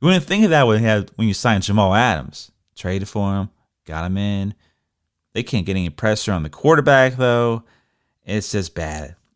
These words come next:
on Seattle's defense. So it's gonna hurt production from, say, Tyler Lockett and D K Metcalf 'cause Geno Smith is your backup. Now, he came in Thursday night, it was like, "Whoa, Geno Smith out here is balling." Like,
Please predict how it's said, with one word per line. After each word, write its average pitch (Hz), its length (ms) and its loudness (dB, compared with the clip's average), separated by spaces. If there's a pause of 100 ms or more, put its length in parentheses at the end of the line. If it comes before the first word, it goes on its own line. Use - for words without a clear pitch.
(140)
on 90 120 -8
Seattle's 85 440 -4
defense. 127 640 -4 (640)
So 143 500 4
it's 127 160 0
gonna 151 300 2
hurt 147 280 4
production 147 600 4
from, 131 200 0
say, 127 220 0
Tyler 131 380 2
Lockett 143 400 2
and 113 120 0
D 135 140 -2
K 127 200 0
Metcalf 143 440 2
'cause 127 160 2
Geno 214 380 4
Smith 220 520 2
is 156 260 0
your 160 140 2
backup. 87 640 -4 (240)
Now, 131 80 0
he 151 60 2
came 208 320 0
in 262 460 2 (560)
Thursday 139 380 2
night, 101 120 -2
it 143 60 -2
was 135 140 0
like, 120 100 0
"Whoa, 185 380 6
Geno 202 320 4
Smith 214 380 4
out 190 240 6
here 185 180 6
is 156 120 4
balling." 208 720 6
Like, 165 200 2